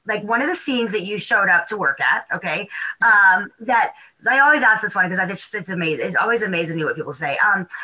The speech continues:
Speaker 1: that you just, either you got there and you were like, "Mother of God, like, I, I don't even wanna do this,"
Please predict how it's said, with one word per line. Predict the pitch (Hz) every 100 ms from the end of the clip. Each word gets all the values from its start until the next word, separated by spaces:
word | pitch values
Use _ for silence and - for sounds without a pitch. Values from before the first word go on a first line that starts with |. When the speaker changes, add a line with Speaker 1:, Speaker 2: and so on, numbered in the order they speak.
| - _
Speaker 1:
that | 277
you | 320
just, | 349 403
either | - 415 571 571
you | 220
got | 233 240
there | 294 294
and | 262
you | 226
were | 208
like, | 190 -
"Mother | 214 233 262 240
of | 165
God, | 151 113 113
like, | 143 -
I, | 151
I | 147
don't | 180
even | 165
wanna | 135
do | - 311
this," | 370 381